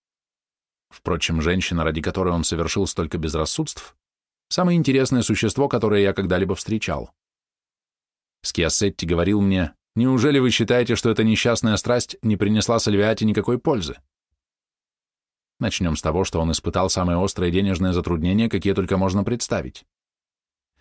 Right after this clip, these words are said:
Эти неудачи вынудили его после блестящей молодости довольствоваться весьма скромным состоянием, и при любых других обстоятельствах они привели бы его в ярость.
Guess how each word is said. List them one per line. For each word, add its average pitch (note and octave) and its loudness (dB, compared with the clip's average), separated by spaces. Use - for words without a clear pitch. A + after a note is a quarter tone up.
Эти G2+ 0
неудачи C3+ 2
вынудили B2 2
его B2 2
после A#2+ 0
блестящей A#2 2
молодости B2 0
довольствоваться A2 0
весьма G#2 0
скромным G#2+ 0
состоянием, A#2 0
и F#2 -2
при G#2+ 0
любых B2+ 2
других A2+ 0
обстоятельствах G#2 -2
они F2+ 0
привели F2 0
бы G2+ 2
его G2 2
в G2+ -2
ярость. D3 -4